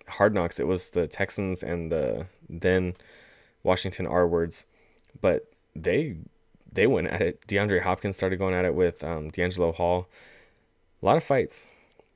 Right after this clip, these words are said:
It's hot. You're working out. You're beating each other up. I mean, this is just football, baby. Training camp fights all the way back.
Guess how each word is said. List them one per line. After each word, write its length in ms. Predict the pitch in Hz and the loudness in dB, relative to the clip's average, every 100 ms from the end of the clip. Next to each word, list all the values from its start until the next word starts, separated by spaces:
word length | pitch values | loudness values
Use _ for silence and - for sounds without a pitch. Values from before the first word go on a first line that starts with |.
| _ _ | _ _
It's 160 | 87 - | -6 -4
hot. 340 | 98 95 90 | 0 2 0
You're 140 | - 95 | 0 2
working 340 | 98 - 92 | 2 2 -2
out. 300 | 92 90 - 90 | 0 0 -4 -8
You're 100 | 92 | -4
beating 300 | 98 101 98 | -2 0 -2
each 160 | - | -2
other 200 | 95 92 | 0 4
up. 140 | 90 - _ _ - _ _ - | 4 2 _ _ -20 _ _ -6
I 60 | |
mean, 140 | 90 92 | 0 0
this 160 | 90 | -2
is 100 | 92 | -6
just 160 | 85 - | -8 -4
football, 260 | 85 78 | -2 -2
baby. 380 | 78 85 80 82 _ - - | -2 -4 -4 -12 _ -20 -8
Training 240 | 104 98 | -2 -2
camp 220 | 98 90 | -2 -2
fights 200 | 92 87 | -2 -2
all 140 | - 92 | -2 2
the 60 | |
way 100 | 92 | 2
back. 340 | 90 87 - | 4 2 0